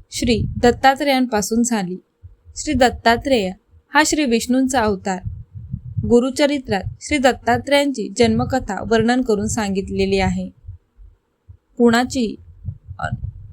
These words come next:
अनुसया वा मत्सर न करणाऱ्या अनुसयेचा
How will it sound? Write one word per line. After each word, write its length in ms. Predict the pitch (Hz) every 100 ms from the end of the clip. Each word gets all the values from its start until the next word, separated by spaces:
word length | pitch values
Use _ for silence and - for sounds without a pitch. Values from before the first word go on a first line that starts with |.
| _ - 214
अनुसया 560 | 220 247 254 240 185 -
वा 100 | 240
मत्सर 420 | 254 240 226 - 277
न 200 | 254 247
करणाऱ्या 480 | 254 285 277 254 196 -
अनुसयेचा 680 | 220 240 240 269 262 208